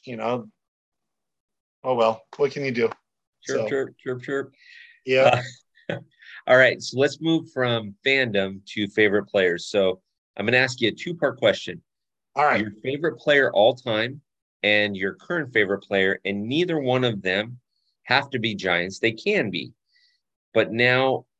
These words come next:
Speaker 2: also tell me why. And for you Top Fan Rivalry followers listening to this, you have to understand that Sal, um,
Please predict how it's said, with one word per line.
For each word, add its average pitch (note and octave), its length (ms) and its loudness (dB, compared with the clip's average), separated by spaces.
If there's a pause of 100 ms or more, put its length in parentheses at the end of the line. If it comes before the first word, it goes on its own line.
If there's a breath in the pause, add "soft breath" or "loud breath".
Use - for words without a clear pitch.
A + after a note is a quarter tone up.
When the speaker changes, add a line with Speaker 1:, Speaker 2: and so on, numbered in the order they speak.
(300)
Speaker 2:
also - 340 2
tell F3+ 240 -6
me D#3 160 -4
why. A#2+ 640 -2 (760)
And A2+ 300 -2
for A#2 100 -4
you D#3 200 -2
Top F#3 240 -2
Fan E3 160 0
Rivalry C3 380 0
followers A#2 540 2
listening A#2+ 320 -8
to A#2+ 80 -10
this, C3 300 -6 (440 soft breath)
you G#2 120 -4
have D3+ 200 0
to E3 80 -2
understand B2+ 500 -2
that F2 160 -2
Sal, G#2+ 580 0 (960)
um, F#2 420 -6